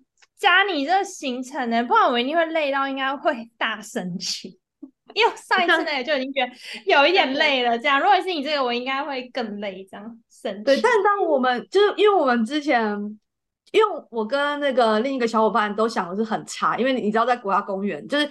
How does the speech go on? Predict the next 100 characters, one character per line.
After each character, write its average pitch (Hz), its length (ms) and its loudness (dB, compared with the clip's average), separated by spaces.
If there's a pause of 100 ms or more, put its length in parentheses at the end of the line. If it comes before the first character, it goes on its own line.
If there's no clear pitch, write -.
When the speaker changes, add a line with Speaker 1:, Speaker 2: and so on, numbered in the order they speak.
(140)
Speaker 3:
我 - 60 -2
们 208 100 4
对 269 80 6
国 226 160 0
家 220 120 2
公 226 160 -2
园 214 80 -2
的 185 80 -6
印 220 120 -2
象 220 140 0
都 208 140 -2
是， 220 40 2
你 196 60 -2
知 - 60 -8
道 202 100 0
厕 220 220 -4
所 202 120 -6
就 175 80 -6
是 190 80 -6
一 202 60 -6
个 190 120 -4
坑 175 280 -8
嘛， 180 160 -6 (300)
然 190 100 2
后 247 220 4
就 240 160 -2
是 240 100 -4
一 202 240 -2
定 240 100 2
也 214 120 2
不 226 100 0
能 202 140 2
洗 190 180 -8
澡， - 260 -6 (220)
所 320 80 4
以 330 40 4
我 302 40 0
们 269 80 -4
两 220 160 0
个 208 60 2
的 208 140 2
那 262 120 2
个 269 80 0
预 294 160 2
期 214 180 -4
其 180 80 -8
实 220 120 6
非 220 100 0
常 196 240 0
低， 175 260 -12 (240)
就 - 120 2
是 277 140 4
想 208 200 0
说 208 120 2
啊， 208 200 -2
就 202 120 2
是 220 340 2
要 233 160 2
录 226 180 0
个 202 80 -2
三 202 240 -2
天， 208 140 0
就 196 60 -4
是 202 100 0
不 220 140 -2
能 190 100 -2
洗 160 220 -12
澡， - 260 -6
然 170 100 -6
后 202 180 2
就 202 120 0
厕 214 220 -2
所 190 180 -6
也 151 120 -8
是 190 280 -6
那 196 80 0
种 165 180 -2
样 180 220 -2
子。 - 180 -14 (380)
但 294 180 2
没 262 140 0
想 240 120 0
到 214 60 4
去 214 160 -2
了 262 120 2
那 240 100 2
边， 220 220 2
就 226 100 0
是 240 100 0
你 202 140 2
知 190 60 -2
道 214 120 2
它 226 160 -4
有 208 120 -2
那 208 60 -4
种 202 100 -4
冲 214 200 -2
水 208 140 0
马 160 200 -8
桶， - 280 -6